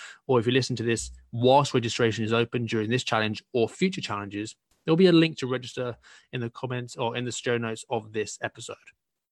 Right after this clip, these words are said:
So thanks again, everybody that's watched. Got quite a few viewers coming through as well. Um, thank you so much for checking out today's episode. Feel free to share it on your feed, 'cause I guarantee that there's gonna be a lot of people that you know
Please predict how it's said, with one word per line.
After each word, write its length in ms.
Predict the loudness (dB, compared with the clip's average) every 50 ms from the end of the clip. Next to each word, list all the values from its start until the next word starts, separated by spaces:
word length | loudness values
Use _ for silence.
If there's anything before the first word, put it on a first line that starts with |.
| _ _ _ _ _ _ _ _ _ _ _ -6
So 160 | -2 -2 0
thanks 220 | 2 2 0 0
again, 380 | 0 2 2 2 2 0 -4 -10 _ _ -8
everybody 320 | -6 -4 -2 -2 -2 -2
that's 160 | -4 -6 -8
watched. 340 | -10 -10 -10 -10 -16 -18 _ _ _ _ -16
Got 100 | -16 -16
quite 200 | -12 -12 -12 -10
a 40 | -10
few 160 | -8 -8 -8
viewers 280 | -6 -4 -4 -4 -4 -6
coming 220 | -10 -10 -10 -12
through 240 | -10 -8 -8 -6 -6
as 80 | -6
well. 260 | -6 -6 -6 -6 -8 _ _ -20 -20 -20 -20 -20 -20 -20 _ -12
Um, 360 | -10 -10 -10 -10 -12 -14 -18 -20 _ _ _ _ _ _
thank 120 | -2 -2 0
you 60 | 2
so 100 | 2 2
much 140 | 0 0 -4
for 80 | -6
checking 280 | -8 -6 -6 -4 -4 -4
out 100 | -6 -6
today's 280 | -6 -8 -6 -6 -6 -6
episode. 440 | -8 -8 -6 -6 -4 -6 -6 -6 -12 _ _ _ _ _ _ _ _ _ _ _ _ _
Feel 180 | _ -2 -2 -2
free 180 | -2 -2 -4 -6
to 80 | -4 -6
share 400 | -4 -2 0 2 2 2 2 2
it 120 | 0 -4 _ -20 -20 -20 -20 -20 -16 -8 -4
on 200 | -4 -4 -4 -4
your 340 | -8 -8 -8 -10 -12 -14 _ _ _ _ _ _ _ 4
feed, 480 | 4 6 6 6 4 2 0 0 -4 -10 _ _ -20 -20 -20 -20 -20 -18 -10
'cause 120 | -4 -2
I 60 | -2
guarantee 420 | 0 2 2 2 2 0 -2 -2 -4
that 60 | -2
there's 160 | -2 -4 -4
gonna 200 | -4 -6 -6 -4
be 140 | -4 -2 -2
a 140 | -2 -2 -2
lot 400 | -2 0 0 0 -2 -2 -2 -4
of 120 | -4 -4
people 280 | -4 -4 -4 -4 -4 -4
that 120 | -4 -6
you 260 | -4 -2 0 2 2 4
know 380 | 4 2 2 2 0 -2 -4